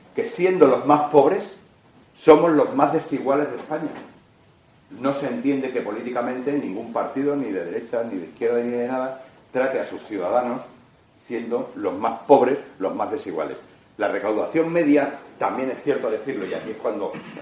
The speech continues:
reengarzo con lo que estábamos hablando de Madrid, la recaudación media de la Junta de Extremadura en el impuesto de sucesiones viene siendo entre treinta y cinco y cuarenta millones anuales. Claro, el problema que se le plantea al presidente de la Junta y a su consejero de Economía y a su consejera de Hacienda es,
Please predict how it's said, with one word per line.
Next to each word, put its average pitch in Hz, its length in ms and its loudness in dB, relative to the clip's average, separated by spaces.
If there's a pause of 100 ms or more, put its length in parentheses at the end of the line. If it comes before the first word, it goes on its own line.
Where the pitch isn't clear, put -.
(180)
reengarzo 98 640 -2
con 113 140 0
lo 104 80 -4
que - 80 -10
estábamos 113 300 -2
hablando 104 260 -4
de 107 60 -4
Madrid, 104 260 -6 (320)
la 113 100 -4
recaudación 143 500 -2
media 160 200 0
de 143 60 -2
la 131 80 -2
Junta 135 280 -2
de 117 60 0
Extremadura 110 560 -6
en 156 60 -10
el 151 100 -14
impuesto - 320 -10
de - 100 -8
sucesiones 110 460 -6 (380)
viene 123 180 -4
siendo 131 180 0
entre 120 240 0
treinta 101 300 -2
y 95 120 -4
cinco 139 220 -2
y 143 40 2
cuarenta 113 400 -2
millones 110 380 -4 (440)
anuales. 92 520 -6 (840)
Claro, 123 260 0 (120)
el 104 140 -6
problema 127 400 -2
que - 60 -2
se 143 140 -4
le 127 80 -2
plantea 110 680 -4 (100)
al - 160 -8
presidente 101 400 -10
de 117 60 -4
la 110 80 -2
Junta 127 460 -6 (340)
y 82 40 -10
a 85 80 -12
su 85 120 -16
consejero 95 500 -10
de 110 60 -6
Economía 117 440 -6
y 90 40 -8
a 85 80 -12
su - 80 -20
consejera - 440 -8
de 113 80 -2
Hacienda 123 420 -2
es, 85 100 -6